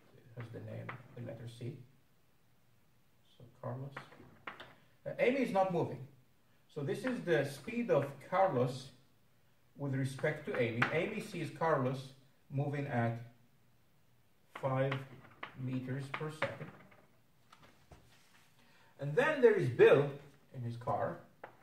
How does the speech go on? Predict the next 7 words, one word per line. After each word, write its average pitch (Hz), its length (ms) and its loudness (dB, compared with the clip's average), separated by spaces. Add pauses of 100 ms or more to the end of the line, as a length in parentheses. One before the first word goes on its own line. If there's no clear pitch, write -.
(800)
Bill, 147 260 0
because 120 300 -10 (240)
it's 120 100 -10
the 113 160 -8
letter - 160 -8
B. 123 200 -8 (1400)
Bill. - 100 -12